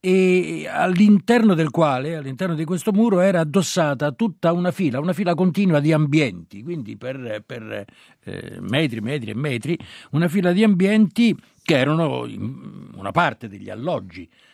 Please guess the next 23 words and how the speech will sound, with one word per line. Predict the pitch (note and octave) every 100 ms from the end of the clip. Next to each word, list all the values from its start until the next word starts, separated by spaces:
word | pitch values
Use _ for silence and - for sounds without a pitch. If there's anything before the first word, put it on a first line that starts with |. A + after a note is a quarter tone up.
| _
eh, | G#2 G#2
di | G2
queste | F#2 G#2 - G2+ G2 E2
migliaia | D#2+ F#2+ G2 B2+ A#2+ G2+ F#2
di, | F#2+ F#2 F2+ -
di | F2+ F2+ - - -
soldati, | A#2+ C3+ D3 A2+ A2+ F#3+ - -
eh, | C3+ C#3 C3+ C#3 C3+
allo-, | D3 D3+ D#3+ D#3+ D3+ D3+ D3 D3
eh, |
ambienti | C#3+ D3 D#3+ C#3+ C#3+
coperti | C3 C#3 D3+ A#2+ G3+
a |
botte | F3 A3 G#3+ A3+
sui | E3+ A#3
quali | A#3+ B3 A#3+
correva | A3 G#3 G3+ G#3
il | F#3+
cammino | F#3+ F#3 F#3+ F#3
di | E3+
ronda, | D#3+ C3+ B2 A#2 B2+ G#2+ _ _ _ _
eh, | C#3 E3+
tutto | C#3